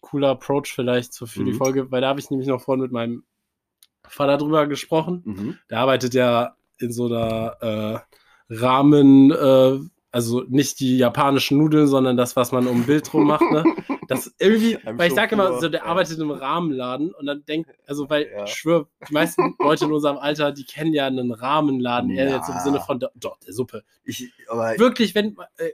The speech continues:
Speaker 1: wir können da, vielleicht machen wir da sogar
Speaker 2: Vielleicht
Speaker 1: mal
Speaker 2: bin
Speaker 1: eine
Speaker 2: ich da auch
Speaker 1: erste
Speaker 2: befangen.
Speaker 1: Umfrage, aber
Speaker 2: Ja.
Speaker 1: wenn ich jetzt so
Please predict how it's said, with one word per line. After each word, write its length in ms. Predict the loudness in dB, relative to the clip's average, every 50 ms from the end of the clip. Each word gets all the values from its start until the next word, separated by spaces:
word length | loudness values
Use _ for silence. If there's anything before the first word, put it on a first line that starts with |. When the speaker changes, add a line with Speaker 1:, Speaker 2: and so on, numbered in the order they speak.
| -10 _
Speaker 1:
wir 100 | -4 -4
können 240 | -2 0 0 2 2
da, 180 | 2 2 0 -2 _ -12
vielleicht 260 | -4 0 2 2 2 2
machen 160 | 2 2 2
wir 80 | 2
da 160 | 2 2 2 2
sogar 220 | 2 2 2 4
Speaker 2:
Vielleicht 40 | 4
Speaker 1:
mal 100 | 2 2
Speaker 2:
bin 80 | 2 2
Speaker 1:
eine 80 | 0
Speaker 2:
ich 80 | 2 2
da 80 | 4 4
auch 100 | 4 4
Speaker 1:
erste 280 | 2 2 2 2 2 0
Speaker 2:
befangen. 180 | 2 2 2
Speaker 1:
Umfrage, 680 | 2 2 -2 -6 -4 -2 0 0 2 2 0 -2 -2 -2
aber 340 | -6 -4 -4 -4 -6 -6 -8 _ _ _ _
Speaker 2:
Ja. 260 | -8 -6 -4 -4 -2 0
Speaker 1:
wenn 300 | 0 0 2 0 -4 -6
ich 160 | -10 -10 -4
jetzt 200 | -4 -4 -4 -2
so 360 | -2 0 0 2 0 -2 -2